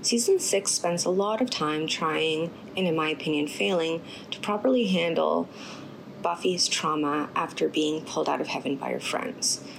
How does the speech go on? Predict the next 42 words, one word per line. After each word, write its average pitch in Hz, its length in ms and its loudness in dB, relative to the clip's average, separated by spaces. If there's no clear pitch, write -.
We 190 80 4
see - 180 4
our 160 100 6
titular 220 400 2
protagonist 170 640 2
struggling 214 600 4
to 247 100 2
find 160 360 2
her 170 120 0
footing 156 400 0
again 151 520 2
as 165 160 0
the 156 80 4
Slayer - 520 2
and 170 140 0
with 156 140 -4
her 156 80 -4
friends 139 680 -2
and 175 140 -2
family. 135 500 -2
If 254 160 2
we 349 120 4
compare 240 480 4
Buffy's 220 540 2
post-resurrection 226 1000 2
arc 165 260 -2
to 196 100 2
Dean's, 185 420 4
I - 120 0
think 240 200 4
there's 240 160 4
something 190 400 2
really 254 240 4
crunchy 208 520 2
to - 60 0
sink 170 320 2
our 170 80 4
teeth 185 320 0
into, 160 380 2
as 156 200 2
it - 160 -4
were. - 220 0